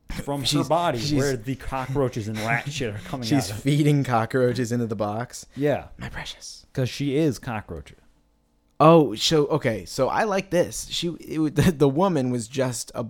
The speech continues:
Speaker 2: shit ton
Speaker 1: Have
Speaker 2: of
Speaker 1: you ever seen
Speaker 2: cockroaches
Speaker 1: Men in
Speaker 2: and
Speaker 1: Black?
Speaker 2: rats. Ye-, the, I've seen
Speaker 1: The
Speaker 2: the
Speaker 1: first one.
Speaker 2: Yeah.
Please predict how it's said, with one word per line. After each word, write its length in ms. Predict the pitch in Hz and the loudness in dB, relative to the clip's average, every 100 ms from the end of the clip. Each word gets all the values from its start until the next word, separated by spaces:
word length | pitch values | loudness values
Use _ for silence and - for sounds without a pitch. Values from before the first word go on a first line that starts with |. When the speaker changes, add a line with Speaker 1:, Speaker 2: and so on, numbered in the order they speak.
| - | -8
Speaker 2:
shit 260 | - 151 - | -6 -4 2
ton 100 | 143 | 4
Speaker 1:
Have 100 | 185 | 4
Speaker 2:
of 40 | |
Speaker 1:
you 60 | 311 | 4
ever 120 | 427 | 2
seen 160 | 254 233 165 | 2 0 4
Speaker 2:
cockroaches 40 | |
Speaker 1:
Men 120 | 151 | 4
in 40 | 143 | 4
Speaker 2:
and 60 | |
Speaker 1:
Black? 320 | 113 107 104 - | 2 0 0 -4
Speaker 2:
rats. 200 | - - _ _ - _ - | -12 -20 _ _ -20 _ -10
Ye-, 280 | 123 123 - | -6 -4 -6
the, 260 | 123 117 113 | -2 0 2
I've 220 | 113 - | 0 -4
seen 400 | - 147 147 117 | -2 -2 0 0
Speaker 1:
The 80 | 127 | 0
Speaker 2:
the 100 | 147 | 4
Speaker 1:
first 320 | 143 117 - | 4 4 0
one. 220 | 92 85 - _ - | -8 -10 -18 _ -2
Speaker 2:
Yeah. 280 | 135 117 | 0 0